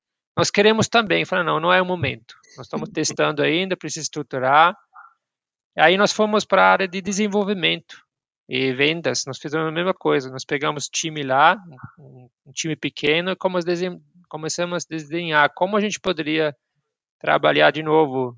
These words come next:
Speaker 1: a demanda do, do cliente, desem-, desenvolvimento do produto, até a implementação do produto em, em série, né?
Speaker 2: Uhum.
Speaker 1: Como a gente poderia reformular esses,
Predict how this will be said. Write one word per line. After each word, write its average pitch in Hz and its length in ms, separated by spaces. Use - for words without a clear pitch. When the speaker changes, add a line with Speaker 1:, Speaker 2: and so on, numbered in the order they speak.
Speaker 1:
a 143 120
demanda 156 260
do, 147 140
do - 120
cliente, 160 640
desem-, 147 320
desenvolvimento 151 560
do 143 100
produto, 151 440
até 170 240
a 208 40
implementação 180 640
do 170 100
produto 160 420
em, 175 280
em 160 80
série, 147 460
né? 135 160
Speaker 2:
Uhum. 113 240
Speaker 1:
Como 185 140
a 190 40
gente 185 140
poderia 175 300
reformular 151 560
esses, - 180